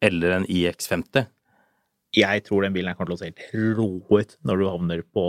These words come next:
Speaker 2: når den, når den står der på gata, hvis den i det hele tatt kommer til Norge. La oss håpe den gjør det.
Speaker 1: Jo, men det her blir jo sånn, sånn derre, jeg vet ikke,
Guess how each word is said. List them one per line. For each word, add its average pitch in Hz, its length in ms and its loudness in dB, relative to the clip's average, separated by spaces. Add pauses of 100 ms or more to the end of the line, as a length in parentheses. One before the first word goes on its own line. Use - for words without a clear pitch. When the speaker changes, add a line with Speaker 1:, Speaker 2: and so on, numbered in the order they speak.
(140)
Speaker 2:
når 123 100 2
den, 156 160 6
når 151 160 -2
den 147 80 -2
står 107 400 0
der 120 60 -4
på - 100 -10
gata, 131 240 2
hvis 165 140 2
den 156 80 4
i 147 40 4
det 139 120 2
hele 127 100 0
tatt - 80 -12
kommer 110 300 -2
til - 80 -6
Norge. 135 260 0
La 160 60 2
oss 127 100 -4
håpe 123 180 0
den 123 120 0
gjør 113 100 0
det. 185 60 -12 (260)
Speaker 1:
Jo, 95 80 -6
men 98 100 -4
det 98 120 -2
her 107 100 0
blir 95 300 -2
jo 113 100 2
sånn, 110 220 4 (420)
sånn 107 240 0
derre, 98 720 0
jeg 117 160 0
vet 123 160 -2
ikke, 151 140 4